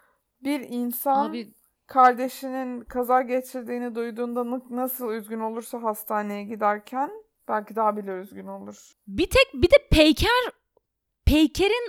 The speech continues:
Speaker 2: o, yani normal bir tepkisi varmış gibi. Gerçekten bir tek Peyker Bihter'i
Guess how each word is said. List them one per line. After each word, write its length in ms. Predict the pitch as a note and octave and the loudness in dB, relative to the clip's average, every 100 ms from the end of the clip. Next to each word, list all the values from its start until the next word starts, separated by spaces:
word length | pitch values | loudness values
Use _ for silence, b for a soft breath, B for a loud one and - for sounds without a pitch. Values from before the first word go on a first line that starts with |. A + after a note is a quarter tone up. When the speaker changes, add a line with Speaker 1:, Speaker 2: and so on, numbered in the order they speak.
| - | 2
Speaker 2:
o, 220 | C#4+ D4+ A#3 | 4 4 2
yani 420 | B3+ B3+ B3+ B3+ | 0 2 2 6
normal 460 | C#4 D4 D4+ D#4 | 8 8 8 4
bir 60 | A#3+ | 2
tepkisi 480 | C#4 A3 G#3+ - G#3+ | -4 -6 -8 -10 -8
varmış 320 | G#3 G#3 - | -6 -8 -10
gibi. 160 | G#3 G#3+ | -10 -2
Gerçekten 440 | G4 B4 - B4 A#4+ F4 | -2 -2 -4 -6 0 2
bir 120 | A#4+ | 2
tek 300 | - A4+ - | 2 -2 2
Peyker 520 | F4 F4+ - G#4+ G#4 | 2 2 2 2 4
Bihter'i 500 | D#4 - C#4+ C4+ C4 | 0 0 -2 -2 -4